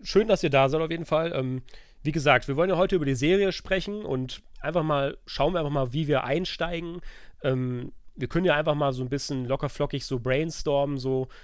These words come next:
wie eure Erfahrung so war oder wie ihr es fandet. So, seid ihr erstmal positiv oder negativ überrascht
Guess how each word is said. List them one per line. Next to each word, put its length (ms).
wie 240
eure 260
Erfahrung 540
so 180
war 320
oder 300
wie 80
ihr 180
es 80
fandet. 480
So, 380
seid 280
ihr 60
erstmal 260
positiv 500
oder 180
negativ 460
überrascht 640